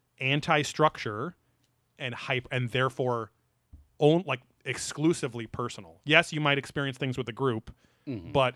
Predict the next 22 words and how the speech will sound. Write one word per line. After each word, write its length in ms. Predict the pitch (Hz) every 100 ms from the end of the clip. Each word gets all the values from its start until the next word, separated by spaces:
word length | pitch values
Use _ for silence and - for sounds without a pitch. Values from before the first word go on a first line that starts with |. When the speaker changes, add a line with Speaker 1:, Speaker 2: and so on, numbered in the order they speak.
| -
Speaker 1:
each 260 | 139 131
person 380 | - 143 139 127
will 360 | 120 117 113 110 _
hear 280 | - 135 135
things 300 | 139 131 117
differently. 400 | 127 135 123 131
Again, 240 | 185 123
we 80 | 117
see 140 | -
it 60 | 143
even 180 | 151 156
on 100 | 143
Ghost 240 | 131 190
Adventures. 460 | 123 107 101 113 113
It's 100 | 131
like, 300 | 120 113 - _ _ _ _ _ _ _ - - -
Nick 280 | 120 135 147
will 80 |
fucking 300 | 139 143 -
hear 260 | 135 139 127
something 560 | - 131 120 131 127 120
that 240 | 123 117